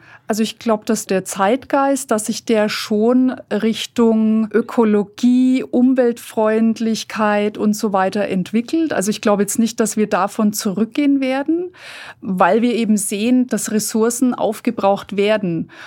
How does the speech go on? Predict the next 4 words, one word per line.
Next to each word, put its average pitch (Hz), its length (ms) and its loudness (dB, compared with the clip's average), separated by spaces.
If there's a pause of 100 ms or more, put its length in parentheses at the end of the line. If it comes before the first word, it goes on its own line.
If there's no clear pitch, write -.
(220)
Und 185 760 0 (380)
ich - 160 -4
denke, 196 260 0
viele, 208 640 0